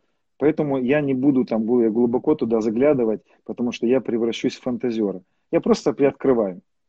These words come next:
Я ничего не утверждаю. Можете понимать, как хотите. Но у меня есть надежда.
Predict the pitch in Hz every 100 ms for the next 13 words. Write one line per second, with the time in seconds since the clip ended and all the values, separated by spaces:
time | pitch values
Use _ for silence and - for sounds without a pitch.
0 | _ _ - 147 156 139 139 131 127 117
1 | 120 113 104 92 85 _ _ _ _ -
2 | 147 143 123 131 135 151 147 - - 120
3 | 110 - - - _ 123 139 139 147 165
4 | 143 123 135 127 120 107 95 90